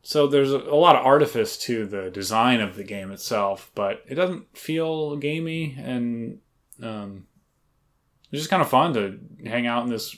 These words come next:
interesting place and explore what's going on and kinda get to know the people of that place. There's, it, I don't know, it feels very cohesive, and, um,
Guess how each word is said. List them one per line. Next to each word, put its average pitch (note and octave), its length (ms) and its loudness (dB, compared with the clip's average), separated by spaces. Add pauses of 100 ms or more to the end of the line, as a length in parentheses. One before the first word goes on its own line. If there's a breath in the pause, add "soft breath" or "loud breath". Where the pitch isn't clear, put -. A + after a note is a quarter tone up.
interesting A2+ 420 -6
place A2 460 0
and G2+ 440 -8
explore G#2+ 440 -4
what's G2+ 140 -8
going G#2+ 160 -6
on G#2+ 140 -4
and G2+ 220 -6
kinda G2+ 160 -8
get G#2 120 -4
to G#2+ 80 -12
know G#2 100 -6
the F2+ 60 -12
people G#2 340 -6
of G2+ 140 -2
that G2+ 220 -6
place. G#2+ 220 -4
There's, B2 160 0
it, C3+ 380 -4
I C#3+ 60 2
don't B2+ 80 6
know, G#2+ 80 2
it G#2 60 -2
feels A#2+ 340 2
very G#2 200 0
cohesive, G2+ 500 -8
and, F#2+ 200 -14 (460 soft breath)
um, F#2 400 -16